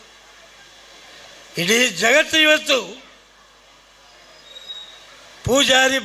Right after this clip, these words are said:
ಬಾಗಿ, ಬಾಯಿ ಮುಚ್ಚಿ ಕೂತ್ಕೊಂಡಿದ್ದಾರೆ. ಹೌದು, ಬಾಯಿ ಮುಚ್ಚಿ ಕೂತು, ಕೂತು, ಕೂತಿದ್ದಾರೆ.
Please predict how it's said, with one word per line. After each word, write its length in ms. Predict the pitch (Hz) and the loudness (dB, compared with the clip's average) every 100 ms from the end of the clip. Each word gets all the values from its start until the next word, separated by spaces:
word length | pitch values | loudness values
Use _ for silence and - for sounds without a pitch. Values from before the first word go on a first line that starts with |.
| 226 | 2
ಬಾಗಿ, 340 | 247 262 262 - - - | 2 2 0 -2 -8 -8
ಬಾಯಿ 300 | 208 233 254 | 0 2 2
ಮುಚ್ಚಿ 360 | 247 247 196 226 226 220 - | 0 -4 -4 -4 -4 -6 -8
ಕೂತ್ಕೊಂಡಿದ್ದಾರೆ. 840 | 220 226 214 202 185 196 185 185 - - - - - - - - - - - - - - - - - | -10 -4 -4 -4 -4 -4 -4 -10 -16 -20 -20 -20 -20 -20 -20 -20 -20 -20 -20 -20 -20 -20 -20 -20 -4
ಹೌದು, 300 | 202 202 175 135 - - - _ _ _ - - - - - - - - - - - - - - - - - - - - - - 180 | 0 0 -2 -14 -20 -20 -20 _ _ _ -20 -20 -20 -20 -20 -20 -20 -20 -20 -20 -20 -20 -20 -20 -20 -20 -20 -20 -20 -20 -20 -10 -2
ಬಾಯಿ 260 | 214 226 208 | 0 0 -2
ಮುಚ್ಚಿ 240 | 196 - | -6 -8
ಕೂತು, 320 | 196 202 202 202 | -8 -8 -8 -8
ಕೂತು, 220 | 185 165 | -8 -10
ಕೂತಿದ್ದಾರೆ. 460 | 175 151 151 139 | -12 -12 -14 -16